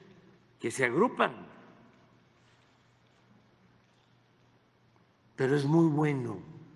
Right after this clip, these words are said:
el tema, el debate. Eh,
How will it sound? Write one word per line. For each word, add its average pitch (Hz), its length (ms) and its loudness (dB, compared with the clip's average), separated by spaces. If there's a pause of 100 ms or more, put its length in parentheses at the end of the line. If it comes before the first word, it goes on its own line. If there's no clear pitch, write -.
(460)
el 98 200 -10
tema, 107 340 -4 (360)
el 95 120 -10
debate. 110 480 -4 (4000)
Eh, 87 320 -16